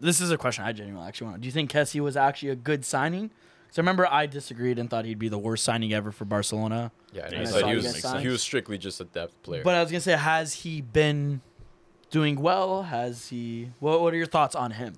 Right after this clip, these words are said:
Speaker 2: He's been okay. He's been solid, I guess. Not like I,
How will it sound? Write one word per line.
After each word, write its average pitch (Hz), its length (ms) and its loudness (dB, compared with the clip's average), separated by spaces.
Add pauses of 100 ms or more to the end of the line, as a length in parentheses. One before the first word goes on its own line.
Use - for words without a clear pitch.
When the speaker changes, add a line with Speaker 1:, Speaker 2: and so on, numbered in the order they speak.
Speaker 2:
He's 147 180 -10
been 170 140 -4
okay. 101 400 -2
He's 104 120 -8
been 98 460 -8 (800)
solid, 107 460 -4
I 117 100 -6
guess. 117 340 -10 (580)
Not 101 220 -4
like 107 320 -2
I, 104 260 -4